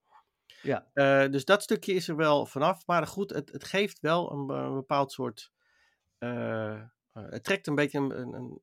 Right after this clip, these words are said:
Speaker 2: een, een soort vacuüm dat inderdaad we niet zo goed weten. Eh, heel veel Republikeinen niet zo goed weten welke kant ze nou op moeten, of wat er nog over is gebleven van Trump en zijn, eh, en, en zijn, eh,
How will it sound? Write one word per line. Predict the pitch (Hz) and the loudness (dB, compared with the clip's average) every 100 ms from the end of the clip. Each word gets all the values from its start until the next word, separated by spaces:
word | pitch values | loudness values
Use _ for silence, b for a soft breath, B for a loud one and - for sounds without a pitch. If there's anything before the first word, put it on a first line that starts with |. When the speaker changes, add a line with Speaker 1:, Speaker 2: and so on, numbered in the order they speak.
| - | -14
Speaker 2:
een, | 120 120 | -12 -10
een | |
soort | 120 135 - | -6 -6 0
vacuüm | 170 196 - 131 | 0 0 -2 -2
dat | 147 147 | -2 -2
inderdaad | 151 147 156 | 0 2 2
we | 143 | 0
niet | 135 165 | -2 -2
zo | - | -6
goed | 127 | -6
weten. | 110 147 160 117 156 - B B B B B - | 0 0 0 -4 -8 -10 B B B B B -8
Eh, | 127 | -2
heel | 123 127 165 | 0 2 2
veel | 165 | 2
Republikeinen | 143 139 131 143 135 | 0 0 0 2 4
niet | 143 | 2
zo | - | -2
goed | 127 | -2
weten | 120 143 139 | 0 0 0
welke | 120 139 - | 0 -2 -2
kant | - 151 | -8 -8
ze | - 123 | -6 -2
nou | 117 113 117 - _ - | 0 0 -2 -10 _ -4
op | 175 170 | -4 0
moeten, | 127 127 | -2 0
of | 123 | 0
wat | 143 | 0
er | 139 | 0
nog | 135 - - | -2 -4 -4
over | 165 - - | -4 -4 -6
is | 139 | -6
gebleven | - 123 147 120 123 | -4 2 2 0 -6
van | - 123 120 B B B B | -4 -4 -4 B B B B
Trump | - 147 131 | 0 2 2
en | - 123 | 0 -6
zijn, | 113 120 117 | -4 -4 -2
eh, | 113 110 | -4 -4
en, | 123 123 | -6 -6
en | 120 | -8
zijn, | 120 117 113 | -6 -6 -4
eh, | 113 110 | -4 -4